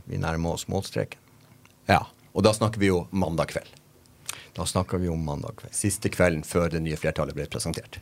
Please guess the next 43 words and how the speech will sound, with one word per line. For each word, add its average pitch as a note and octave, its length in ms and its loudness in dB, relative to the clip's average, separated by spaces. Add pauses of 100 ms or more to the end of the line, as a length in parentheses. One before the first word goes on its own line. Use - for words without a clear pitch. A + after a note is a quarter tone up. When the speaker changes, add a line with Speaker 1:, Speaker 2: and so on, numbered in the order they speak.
Speaker 1:
Yes. - 380 -10
Speaker 2:
Ja. - 80 -16 (400)
Men A#2 100 10
da E3+ 80 12
ble F#3 160 6
dere E3 300 4
byttet C3+ 320 6
ut. A#2+ 260 2
Jeg F#2+ 60 4
har A#2 160 8
jo G2 80 4
skrevet G2+ 480 4
i - 20 -12
forrige E2+ 320 2
uke D#2+ 240 0
om D2+ 220 -6
en F2 160 -2
kommentar E2 480 2
om D2 180 -6
stolleken G2+ 880 2
i D#2+ 220 -4 (880)
sonderingen. A2+ 560 4 (580)
Så G#2 160 0
da A2+ 80 10
var B2+ 200 6
det G#2 100 2
dere A#2+ 260 2
som D#2+ 220 -2 (480)
lot A2 160 6
en G2+ 100 6
varm F#2 400 6
stol G2 380 0
stå F#2 240 4
igjen G2+ 240 4
i E2+ 80 2
rommet? A2 240 4 (680)
Speaker 1:
Det B2+ 160 6 (140)
er A#2 80 4
korrekt. F#2 560 -2
Da F#2 160 -2
ble G2 180 0
det F2 140 -4
stående D2 420 -4